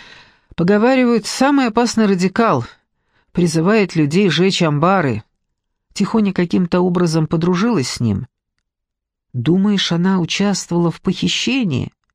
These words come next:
«Вряд ли, но человек она сложный, всякое может быть, и резкая, как пуля. Не попадайся ей на глаза,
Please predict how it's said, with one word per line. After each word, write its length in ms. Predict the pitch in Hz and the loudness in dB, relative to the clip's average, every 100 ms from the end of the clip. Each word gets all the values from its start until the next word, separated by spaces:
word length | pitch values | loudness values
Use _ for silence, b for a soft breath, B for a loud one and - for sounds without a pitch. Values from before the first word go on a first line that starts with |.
| _ _ B B B B B B B B | _ _ B B B B B B B B
«Вряд 460 | - 240 311 285 240 | 0 2 2 2 0
ли, 160 | 226 240 | 2 2
но 240 | 262 330 | 2 2
человек 480 | 330 254 240 285 285 | 0 0 2 0 0
она 200 | 247 262 | 0 -2
сложный, 560 | - 220 208 196 214 | 0 0 2 2 0
всякое 500 | 208 - 196 190 190 | 0 0 0 2 0
может 320 | 185 180 180 160 | 2 2 0 2
быть, 280 | 170 170 | 0 0
и 240 | 220 269 240 156 | 0 2 2 2
резкая, 680 | 175 254 - - 226 202 | 2 0 -4 -4 0 0
как 260 | 190 180 - | 0 -4 -4
пуля. 500 | 214 226 143 107 123 _ _ _ _ _ _ | -2 0 0 -2 -6 _ _ _ _ _ _
Не 220 | 127 175 | -2 0
попадайся 640 | 175 190 190 202 202 - 175 | 0 -2 0 0 0 0 0
ей 180 | 185 165 | 0 0
на 140 | 160 | 0
глаза, 640 | 165 175 175 180 123 117 | 0 -2 0 0 0 -4